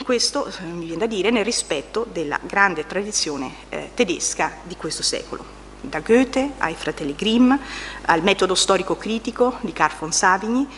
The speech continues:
eh, fino al metodo anche della filosofia,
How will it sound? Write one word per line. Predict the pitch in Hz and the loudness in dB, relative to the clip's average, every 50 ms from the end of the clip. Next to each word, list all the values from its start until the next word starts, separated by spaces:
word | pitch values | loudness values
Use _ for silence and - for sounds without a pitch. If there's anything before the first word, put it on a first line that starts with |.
| - - - - - - - - | -16 -16 -16 -14 -16 -16 -12 -2
eh, | - 196 190 185 180 175 170 165 165 165 160 160 156 160 160 147 - - - - - - | 0 2 4 4 4 4 4 4 4 2 2 0 0 0 0 -2 -4 -6 -12 -14 -16 -12
fino | - - - 277 269 262 226 202 175 - - - - - - | -10 2 6 8 8 8 8 4 0 -2 -8 -14 -18 -4 -4
al | 170 175 | -2 0
metodo | 196 214 226 220 214 185 | 2 2 4 4 4 6
anche | 196 190 180 - 226 | 6 4 4 4 0
della | 180 170 170 170 | 2 2 0 0
filosofia, | - 202 196 190 - - - - 240 226 214 170 165 - | 0 -4 -4 -4 -4 -6 -4 -4 -2 2 2 2 2 2